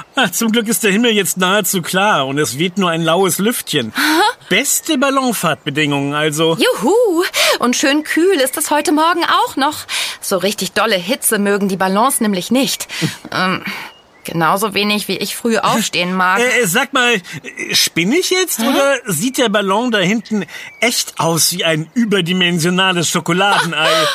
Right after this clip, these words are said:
Speaker 2: <laughs>
Speaker 1: Hm, da würde ich ja gern mal dran knabbern.
Speaker 2: <laughs>
Speaker 1: Auf so ein Stückchen Schokolade hätte ich jetzt Lust.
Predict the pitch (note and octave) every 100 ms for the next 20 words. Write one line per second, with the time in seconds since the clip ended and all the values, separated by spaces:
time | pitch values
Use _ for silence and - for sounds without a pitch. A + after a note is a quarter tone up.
0 | - - F#4+ - - _ - B3+ C4 A#3+
1 | G#3+ G3+ G3+ G3 B3+ B3 A#3 A#3+ B3 A#3
2 | G#3 A#3+ B3+ G#3+ G3+ G#3+ G#3+ C#4 A3+ G3
3 | F#3+ B3 D#4 C4+ F4 E4+ E4+ E4+ A3 -
4 | G3 G3 - C4+ - A#3+ - B3+ A#3+ F#3
5 | F#3 B3 C#4+ C4+ C4+ - C4+ - B3 G#3
6 | - -